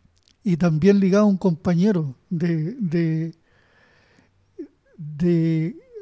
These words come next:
a ver, ¿cómo se podría decir? De actuación, un, un, un número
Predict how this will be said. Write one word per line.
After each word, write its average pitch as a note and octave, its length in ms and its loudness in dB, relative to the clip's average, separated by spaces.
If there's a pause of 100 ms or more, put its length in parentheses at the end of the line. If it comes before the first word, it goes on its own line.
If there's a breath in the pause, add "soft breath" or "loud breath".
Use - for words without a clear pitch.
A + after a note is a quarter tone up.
(140)
a G3 100 -2
ver, F3+ 280 0
¿cómo F#3+ 240 0
se G3 120 -2
podría F3 340 0
decir? F3 480 -4 (200)
De D#3+ 120 -2
actuación, F3+ 640 0
un, D#3+ 220 -6
un, F3+ 380 -4
un E3 260 -2
número G3 680 2